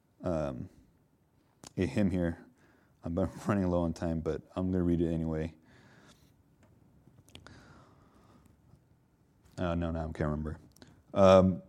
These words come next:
we sing of this, of this hymn, and you guys could probably think of it pretty, about us being imprisoned, about that we're fast bound in sin and nature's night. You guys know, "Thine eye diffused a quickening way, wa-, ray,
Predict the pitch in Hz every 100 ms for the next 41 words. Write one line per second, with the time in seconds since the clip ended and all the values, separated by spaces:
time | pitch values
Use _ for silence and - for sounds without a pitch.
0 | _ _ _ _ - 117 - 160 139 113
1 | - 120 107 95 113 98 92 95 - -
2 | 101 95 - 101 101 87 - - 90 -
3 | 92 87 85 90 87 92 98 - 110 113
4 | - 113 104 92 104 98 101 95 92 -
5 | - - - 104 101 - - - - -
6 | - - 104 107 101 98 135 123 120 -
7 | 123 117 113 104 - 120 117 104 110 113
8 | 113 98 107 113 120 - _ _ _ _
9 | _ - 113 107 120 120 120 120 127 127
10 | 123 117 143 131 120 - 135 131 127 117
11 | - 117 123 131 - 131 120 - 123 139
12 | 143